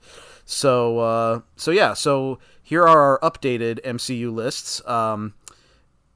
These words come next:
so my number five, uh, is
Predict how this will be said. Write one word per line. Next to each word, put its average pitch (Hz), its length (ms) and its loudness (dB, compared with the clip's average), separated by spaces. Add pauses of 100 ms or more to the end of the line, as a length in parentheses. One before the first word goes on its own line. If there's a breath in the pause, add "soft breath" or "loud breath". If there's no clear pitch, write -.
(160)
so 139 300 2
my 135 140 -2
number 139 280 -2
five, 135 580 -2 (120)
uh, 117 260 -6
is 117 580 -8